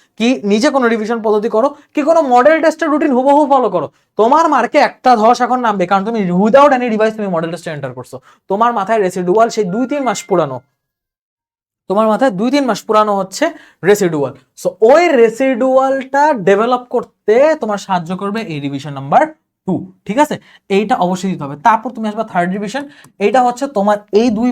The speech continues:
পরতের যা রিভিশন হয়েছে, এটার উপর আরো একটা এক্সট্রা layer of protection দিবে, এক্সট্রা layer of protection। এটাকে আমি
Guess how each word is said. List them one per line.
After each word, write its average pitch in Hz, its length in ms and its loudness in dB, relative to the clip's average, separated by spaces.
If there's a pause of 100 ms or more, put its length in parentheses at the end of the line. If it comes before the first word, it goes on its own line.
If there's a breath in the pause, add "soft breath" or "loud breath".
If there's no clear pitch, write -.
(100)
পরতের 190 360 -2
যা 196 140 0
রিভিশন 160 320 -4
হয়েছে, 156 260 -10
এটার 170 200 -4
উপর 185 160 -4 (140)
আরো 160 120 -4
একটা 180 180 -12 (120)
এক্সট্রা - 440 -4
layer 160 180 -4
of 151 120 -14
protection 135 360 -16
দিবে, 110 120 -20 (320 soft breath)
এক্সট্রা 190 240 -8
layer 160 160 -4
of 147 80 -14
protection। 135 300 -12 (100)
এটাকে 190 280 -6
আমি 180 160 -4